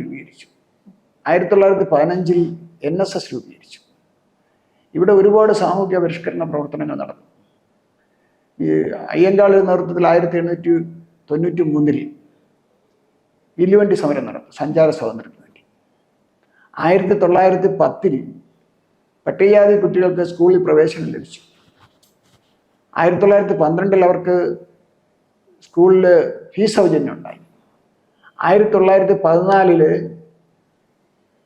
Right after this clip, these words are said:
ശ്രീമാൻ അയ്യങ്കാളിയുടെ നേതൃത്വത്തിൽ സ്കൂൾ പ്രവേശനത്തിന് വേണ്ടി വീണ്ടും സമരം നട-,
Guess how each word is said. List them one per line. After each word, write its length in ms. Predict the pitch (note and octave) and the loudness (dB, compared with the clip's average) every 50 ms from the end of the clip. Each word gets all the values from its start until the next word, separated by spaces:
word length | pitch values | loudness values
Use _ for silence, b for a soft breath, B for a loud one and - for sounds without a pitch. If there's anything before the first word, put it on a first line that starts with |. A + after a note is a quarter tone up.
| _ _ | _ _
ശ്രീമാൻ 340 | - F3 F3+ F#3 F#3+ F#3 F3 | -4 -2 0 0 2 2 4
അയ്യങ്കാളിയുടെ 540 | E3+ F3 F3+ F#3 F#3 F#3+ F#3 F3+ F3+ F3 E3+ | 4 4 4 4 4 2 2 2 2 0 0
നേതൃത്വത്തിൽ 720 | E3+ E3 E3 E3 E3 D#3 D3+ - D#3+ D3+ D3 D3+ - - | 0 0 0 -2 -2 -4 -8 -8 -6 -6 -6 -6 -6 -6
സ്കൂൾ 340 | - - E3 F3 F#3 E3+ | -8 -2 0 0 0 2
പ്രവേശനത്തിന് 520 | E3 D#3 D#3 D#3 D#3 D3+ D3+ D3+ D#3 D#3+ - | 2 2 2 0 0 -2 -8 -10 -8 -6 -6
വേണ്ടി 260 | - - D2+ - F2 | -6 -6 -6 -6 -6
വീണ്ടും 400 | F2+ - - F2 - - - F2+ | -8 -6 -6 -6 -6 -6 -6 -8
സമരം 320 | - - F3+ - - E3 E3 | -8 -8 -8 -8 -6 -8 -8
നട-, 160 | - - | -10 -14